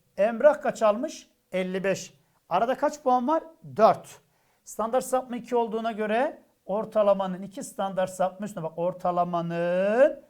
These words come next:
üstünde kaç? İki tane sapma. Evet, iki tane sapma ne yapar? Dört.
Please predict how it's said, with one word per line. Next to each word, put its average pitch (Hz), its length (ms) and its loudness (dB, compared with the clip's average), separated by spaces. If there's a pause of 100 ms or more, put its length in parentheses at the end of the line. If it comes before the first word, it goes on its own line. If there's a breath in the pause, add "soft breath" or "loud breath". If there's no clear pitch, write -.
(140)
üstünde 180 600 -6
kaç? - 340 2 (160)
İki - 340 -12
tane 202 760 -2 (520 soft breath)
sapma. 180 640 0
Evet, 143 280 -12
iki - 120 -20
tane 202 200 0
sapma 208 240 -6
ne 220 60 -2
yapar? 214 400 4
Dört. - 320 2